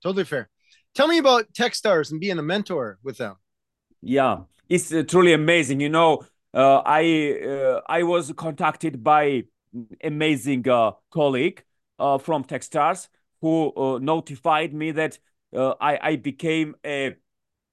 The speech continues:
Speaker 2: mentor at Techstars. So I started, uh,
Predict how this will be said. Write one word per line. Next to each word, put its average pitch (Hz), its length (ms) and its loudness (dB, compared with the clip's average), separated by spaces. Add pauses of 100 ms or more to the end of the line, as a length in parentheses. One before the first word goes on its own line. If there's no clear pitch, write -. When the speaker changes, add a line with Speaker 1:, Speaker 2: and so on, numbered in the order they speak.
(720)
Speaker 2:
mentor 170 640 2 (160)
at 143 180 -8
Techstars. 180 560 2
So 160 300 -2
I 151 180 -2
started, 160 540 -4
uh, 170 200 -2